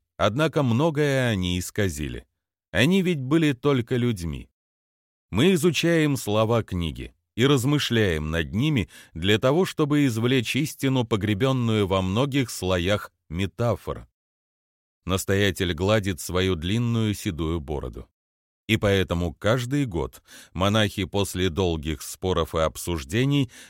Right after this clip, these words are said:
принимают решение, какие новые слова нужно вырезать из книги. После этого обрезки пергамента сжигаются как подношение богам. Монахи верят,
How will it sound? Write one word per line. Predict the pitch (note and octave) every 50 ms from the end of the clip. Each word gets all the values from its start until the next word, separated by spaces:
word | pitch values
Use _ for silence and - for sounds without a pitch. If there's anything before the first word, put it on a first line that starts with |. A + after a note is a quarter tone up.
| _ -
принимают | G#2+ G2+ G#2+ A2+ A#2 D3 E3 E3+ D3+ C3 -
решение, | A#2+ B2 A#2 - - D#3 D#3+ D3+ D3 D3 C#3 C3+ B2
какие | - - A2+ A2 - D#3 D#3+ D#3 D3
новые | C3+ A#2+ A#2 A#2+ B2 A#2+ B2+ A#2+ A2
слова | G2 - - F2+ F2+ F#2 - F#2 G#2+ B2
нужно | A#2+ G2+ G2 A2 G2+ G2 G#2 G#2+ G#2+
вырезать | F2+ F2 F2 E2 E2+ E2 D2 E2 D2 - -
из | E2+ - -
книги. | - - D2+ D2 C#2+ C#2 B1 A1+ A#1+ - _ _ _ _ _ _ _ _ _ _ -
После | F#2 F#2+ - - F2+ F2 F#2
этого | A#2 D3 C3 - E2+ C2+ C2 B1 - - - - _
обрезки | - D#2 F#2 E2 A2 C#3+ E3+ D3+ - - D#3 D3
пергамента | A#2+ C#3+ C3 B2 G#2 A#2+ C3+ C#3 C#3 C3+ C3 A#2+ - B2+ A#2
сжигаются | G2 E2+ - G#2+ G#2+ F2+ G2 A2 B2 C3+ B2+ A2+ - - - B2 G#2+ -
как | - - C3+ - - -
подношение | - C3 G2+ F2 G2+ G#2 F#2 - - F#2 E2+ D#2 D#2 D#2+ D#2 D2+
богам. | C#2 C2 D#2 D2 C#2+ D2 C2 B1+ A#1+ A1+ - _ _ _ _ _ _ _ _ _ _ _ _ _ _ _ _ _ _ _ _ _ _ _ _ -
Монахи | - F2+ G2 A2 B2+ B2+ A#2 - A#2
верят, | G#2+ G2 B2 D#3 D3 G2 C2+ - - - -